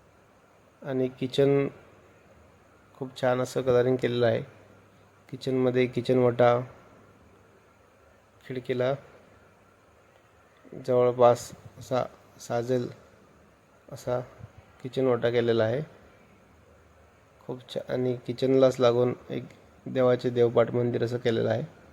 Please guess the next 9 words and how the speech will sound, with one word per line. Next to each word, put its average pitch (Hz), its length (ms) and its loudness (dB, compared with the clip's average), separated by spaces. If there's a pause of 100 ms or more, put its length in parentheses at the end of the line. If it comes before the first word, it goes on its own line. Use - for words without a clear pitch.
(1500)
आतमध्ये 127 840 -6
गेले 123 220 0
असता 117 260 0
मास्टर 117 320 -2
बेडरूम 120 360 0
आहे. 123 160 -4 (2750)
खूप 123 240 -14
छान 127 240 -2
असं 123 140 -6